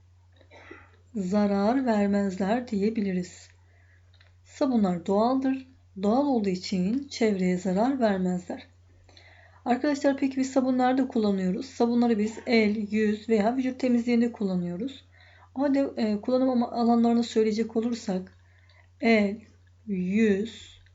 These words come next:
veya vücut temizliğinde ne yapıyoruz? Vücut temizliğinde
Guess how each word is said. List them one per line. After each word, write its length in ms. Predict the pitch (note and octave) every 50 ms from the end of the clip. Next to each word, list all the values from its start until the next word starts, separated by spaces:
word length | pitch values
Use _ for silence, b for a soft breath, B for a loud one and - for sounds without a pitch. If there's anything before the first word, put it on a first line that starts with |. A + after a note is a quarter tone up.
| _ _ _ _ _ _ -
veya 440 | G#3 G3+ A#3+ A#3+ G3+ F#3 G3 B3+ - - - - _ _ _ _ _ -
vücut 340 | G#3+ B3 B3 - D#4+ - -
temizliğinde 600 | - B3+ A#3 A#3 G#3+ G#3+ A3+ A3+ A3 A3 G#3+ G3+
ne 40 | G3
yapıyoruz? 760 | F#3+ F#3 F#3 F#3 - G#3 F3+ G3+ B3+ C4+ - - - - - b b b b b b b b b - G#3
Vücut 400 | G3+ A#3 A3+ A3 G3+ F#3+ - -
temizliğinde 1120 | - A#3 A#3 G#3+ G3+ F#3 F#3 F#3 F#3 F3+ F3+ F3+ F3 F3 F3+ F3+ F3+ F#3 G3+ A3 B3+